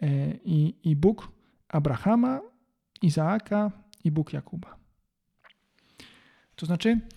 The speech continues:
są to wszystko jakieś imiona, które opisują czy pokazują pewien aspekt Boga, ale też czujemy, że,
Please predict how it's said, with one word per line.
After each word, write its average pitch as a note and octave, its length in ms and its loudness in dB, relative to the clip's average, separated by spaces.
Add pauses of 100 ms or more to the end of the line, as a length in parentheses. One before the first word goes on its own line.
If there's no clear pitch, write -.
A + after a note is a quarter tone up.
(220)
są F#3 180 6
to F3+ 100 8
wszystko - 260 4
jakieś - 540 2 (120)
imiona, G#3+ 380 8
które E3 380 2
opisują F#3+ 600 4
czy D3+ 160 0
pokazują E3 560 4
pewien D#3 300 4
aspekt E3+ 460 2
Boga, F#3+ 560 0 (1040)
ale F3+ 420 4
też - 360 0
czujemy, G3 420 6
że, G#3 280 6